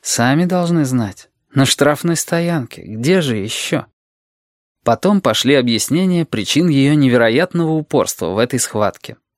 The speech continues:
Пастор оказался прав. Это не был профессиональный интерес.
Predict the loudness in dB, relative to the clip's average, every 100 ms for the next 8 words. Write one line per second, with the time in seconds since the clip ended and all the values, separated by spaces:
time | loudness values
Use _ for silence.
0 | _ -4 0 0 2 2 2 0 -4 -2
1 | -2 -4 _ -20 -20 -20 _ -4 0 0
2 | 4 4 2 2 -2 -2 -6 -2 -2 0
3 | 0 0 0 -2 -4 -4 -8